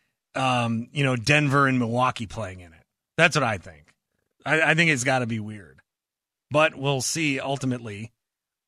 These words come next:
It's something different. Look, I, I, there's this one thing that, um, Brewers manager Craig Counsell has said a lot that really sticks with me when leagues change things. We would ask him about these rules,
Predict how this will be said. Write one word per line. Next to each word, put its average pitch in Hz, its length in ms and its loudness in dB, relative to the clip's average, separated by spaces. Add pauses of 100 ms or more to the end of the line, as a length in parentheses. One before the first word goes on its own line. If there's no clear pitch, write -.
It's 156 180 2
something 202 440 2
different. 190 480 4
Look, 180 180 2
I, 170 180 4
I, 170 100 2
there's 175 200 0
this 151 140 -4
one 180 180 2
thing 185 220 0
that, 143 240 0
um, 123 360 0 (460)
Brewers 151 300 2
manager 151 340 0
Craig 151 300 0
Counsell 135 420 -4
has 139 100 -4
said 151 360 -4 (320)
a 127 80 -4
lot 123 340 -2 (640)
that 131 240 0
really 131 240 0
sticks - 320 0
with 143 160 2
me 147 160 2
when 120 320 0 (160)
leagues 131 460 -4
change 127 500 0 (160)
things. 170 480 -2 (1200)
We 160 220 0
would 156 100 4
ask 165 240 2
him 175 80 4
about 143 240 2
these 135 160 0
rules, 139 600 -2